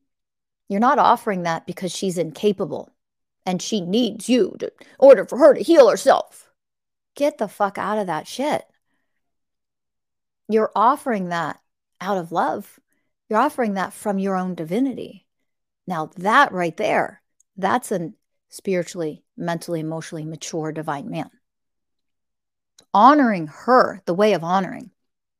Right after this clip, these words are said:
as a divinely powerful being who does not need you. And if you are triggered or scared or intimidated by that, you, how old are you?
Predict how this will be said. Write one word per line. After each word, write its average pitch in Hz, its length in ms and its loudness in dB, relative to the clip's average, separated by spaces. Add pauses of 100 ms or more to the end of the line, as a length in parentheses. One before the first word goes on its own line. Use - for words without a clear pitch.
(640)
as 190 120 -2
a 214 60 2
divinely 185 480 2
powerful 175 500 -2
being 208 480 -4 (140)
who 214 140 -6
does 226 260 2
not 190 180 -4
need 175 220 -8
you. - 240 -14 (520)
And 190 100 -4
if 185 140 -6
you 247 240 2
are 202 200 2
triggered 240 560 0
or 180 120 -4
scared 214 400 -4
or 175 100 -6
intimidated 214 580 -4
by 233 160 -2
that, 247 220 -4 (480)
you, 214 220 -2
how 214 200 2
old 214 220 0
are 170 80 -6
you? - 240 -14